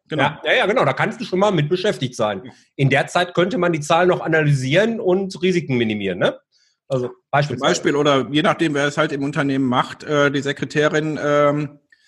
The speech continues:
Speaker 1: meinetwegen, äh, offene F-, Forderungen ein, nachtelefonieren, zum Beispiel.
Speaker 2: Großartiges Thema, genau, eines meiner Lieblingsthemen. <laughs> Mal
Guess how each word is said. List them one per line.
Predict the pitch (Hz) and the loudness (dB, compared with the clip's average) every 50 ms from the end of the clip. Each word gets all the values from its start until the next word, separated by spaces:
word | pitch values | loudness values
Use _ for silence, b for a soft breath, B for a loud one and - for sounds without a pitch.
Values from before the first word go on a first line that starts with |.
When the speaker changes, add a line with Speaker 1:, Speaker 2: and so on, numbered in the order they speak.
| b b b b b _ | b b b b b _
Speaker 1:
meinetwegen, | 139 139 143 135 147 151 151 151 156 151 151 147 - | -4 -4 -2 -2 0 0 0 0 0 -2 -2 -2 -4
äh, | - 127 139 139 139 143 147 143 139 110 87 - 117 - - - - | -2 0 0 2 4 4 4 4 2 2 -2 -4 -8 -8 -10 -10 -10
offene | - 156 160 - - 160 151 147 147 147 | -6 -6 -4 -4 0 2 4 4 4 4
F-, | 139 135 139 - 151 143 131 131 139 - | 2 0 -2 -8 -6 -4 -4 -4 0 0
Forderungen | 190 185 180 143 123 123 120 117 | 2 2 2 2 2 0 0 -2
ein, | - 113 113 113 113 117 113 - - _ _ _ _ _ | -2 -2 -2 -2 -2 -4 -6 -8 -16 _ _ _ _ _
nachtelefonieren, | _ 156 151 139 - - - 147 135 123 - 139 127 120 117 113 104 107 - _ _ | _ 2 2 4 4 2 2 2 2 2 2 0 0 2 0 0 -2 -4 -10 _ _
zum | - - 123 | -10 -6 -4
Beispiel. | 120 113 - - 101 92 - _ _ _ _ _ | -4 -4 -6 -8 -10 -12 -14 _ _ _ _ _
Speaker 2:
Großartiges | - - 104 127 151 160 147 - - 85 95 - - 92 92 92 - - | -6 0 4 4 4 4 4 2 -2 -2 -2 -4 -4 -6 -6 -8 -10 -6
Thema, | - 101 95 90 85 85 | -6 -4 -4 -4 -4 -4
genau, | - 104 101 104 95 - | -4 -4 -2 -2 -2 -2
eines | 101 110 113 113 - 113 | -2 -4 -4 -4 -4 -2
meiner | 104 104 101 | -2 -2 0
Lieblingsthemen. | 101 123 139 147 139 107 - - - - - - 180 - - - - 214 - | 2 2 2 0 0 -4 -6 -6 -8 -2 2 2 2 2 2 0 0 0 0
<laughs> | - 190 - - - 180 - - - - - - 196 - - - - - - - _ _ - - - _ - 202 151 - - - 233 220 - | 0 -2 0 2 0 0 0 -2 -2 0 -2 -2 0 -2 -4 -4 -4 -10 -20 -20 _ _ -14 -14 -12 _ -6 -6 -6 -6 -10 -6 -4 -2 2
Mal | 151 | 2